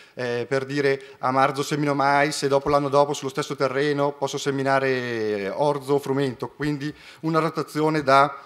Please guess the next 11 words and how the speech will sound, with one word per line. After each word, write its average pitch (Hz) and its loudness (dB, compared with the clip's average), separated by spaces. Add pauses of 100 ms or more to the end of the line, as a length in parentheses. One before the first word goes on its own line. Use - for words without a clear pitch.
(320)
ehm, 120 -4
cereale 156 4
vernino 156 2
a 143 6
un 147 2
cereale 135 2
primaverile. 117 -2 (540)
Si - -8
tratta 170 6
di 175 -2
obbligare 143 2